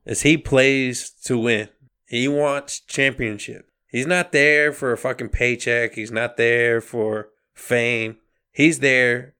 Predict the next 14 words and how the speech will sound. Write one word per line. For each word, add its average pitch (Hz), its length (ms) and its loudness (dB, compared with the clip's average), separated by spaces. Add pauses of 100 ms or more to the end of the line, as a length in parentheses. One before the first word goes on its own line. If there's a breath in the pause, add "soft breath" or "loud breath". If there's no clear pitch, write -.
to 120 160 -6
win 110 580 -2 (160)
championship. 110 600 -6 (220)
And 107 460 -6 (280)
I 123 60 -2
started 131 240 2
laughing 139 300 0
at 120 100 -4
some 143 180 -2
of 135 80 -4
the 117 60 -6
memes 131 340 -4
'cause 113 140 -8
there's 127 220 -8